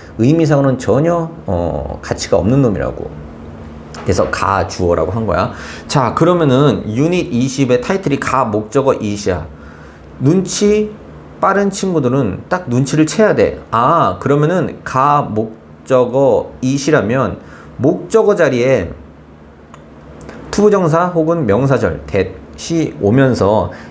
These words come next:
얘네들을 뒤로 보내고, 어, 뭐, 어, 빈자리에 가목적어 it을 넣어주는구나. 어,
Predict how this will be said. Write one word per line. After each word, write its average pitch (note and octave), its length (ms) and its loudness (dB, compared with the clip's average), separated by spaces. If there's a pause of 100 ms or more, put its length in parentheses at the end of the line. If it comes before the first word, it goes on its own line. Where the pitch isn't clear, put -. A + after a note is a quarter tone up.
(140)
얘네들을 C3 580 2
뒤로 B2+ 320 0
보내고, B2+ 480 0 (300)
어, E2 480 -2 (420)
뭐, - 180 -4 (140)
어, E2 340 0
빈자리에 C#3+ 760 2 (300)
가목적어 C3+ 580 0
it을 B2 320 0
넣어주는구나. B2 840 0 (680)
어, A#2 280 -2